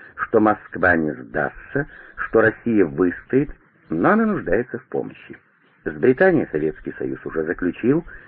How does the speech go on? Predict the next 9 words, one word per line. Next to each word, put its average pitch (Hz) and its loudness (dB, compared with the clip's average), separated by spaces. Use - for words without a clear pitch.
соответствующий 127 2
договор, 107 4
а 95 4
вот 95 2
с - -2
Америкой... 107 -2
Потом... 80 -2
Потом 123 2
голос 131 6